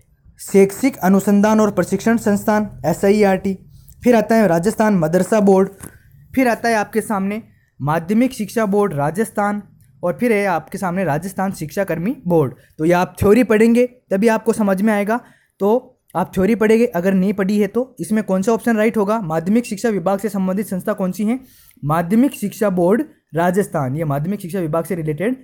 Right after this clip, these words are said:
संस्था है। इसमें कौन सा ऑप्शन राइट है? तीसरा, माध्यमिक शिक्षा बोर्ड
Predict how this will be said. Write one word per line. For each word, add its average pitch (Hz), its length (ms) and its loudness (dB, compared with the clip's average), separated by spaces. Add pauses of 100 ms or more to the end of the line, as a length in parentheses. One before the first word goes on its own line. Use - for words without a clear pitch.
(140)
संस्था 180 400 -2
है। 123 280 -6 (500)
इसमें 180 180 -6
कौन 170 160 -4
सा 214 100 -2
ऑप्शन 214 260 0
राइट 214 180 0
है? 254 80 2
तीसरा, 226 480 -4 (180)
माध्यमिक 175 360 0
शिक्षा 196 280 -6
बोर्ड 190 260 0